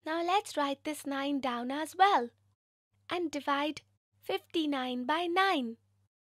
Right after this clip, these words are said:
Nine sixes are fifty-four. Fifty-four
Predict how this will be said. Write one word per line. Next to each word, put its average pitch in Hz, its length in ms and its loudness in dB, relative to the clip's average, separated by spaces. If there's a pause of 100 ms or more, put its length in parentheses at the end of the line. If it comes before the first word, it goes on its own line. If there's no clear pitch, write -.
(440)
Nine 349 380 0
sixes 285 520 -2 (120)
are 370 100 4
fifty-four. 311 880 0 (480)
Fifty-four 339 680 -4